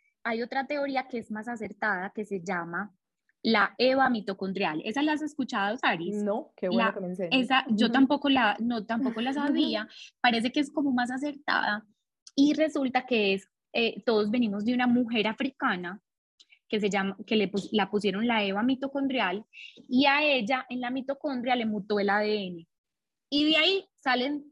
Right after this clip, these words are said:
Speaker 1: todos los seres humanos de la eva mitocondrial, y que por eso tenemos la mitocondria.
Speaker 2: O sea que por eso el A D N mitocondrial lo transmite la mamá, ¿sabían?
Speaker 1: Exactamente, entonces por
Speaker 2: <laughs>
Speaker 1: eso el A D N mitocondrial viene del,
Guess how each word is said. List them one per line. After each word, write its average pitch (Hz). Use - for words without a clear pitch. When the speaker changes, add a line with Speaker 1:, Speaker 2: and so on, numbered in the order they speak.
Speaker 1:
todos 349
los 349
seres 277
humanos 277
de 220
la 226
eva 208
mitocondrial, 269
y 247
que 202
por 196
eso 202
tenemos 185
la 185
mitocondria. 190
Speaker 2:
O 220
sea 214
que 233
por 240
eso 196
el 220
A 226
D 233
N 233
mitocondrial 247
lo 220
transmite 185
la 208
mamá, 196
¿sabían? 175
Speaker 1:
Exactamente, 208
entonces 220
por 262
Speaker 2:
<laughs> -
Speaker 1:
eso 277
el 226
A 208
D 214
N 277
mitocondrial 302
viene 214
del, 226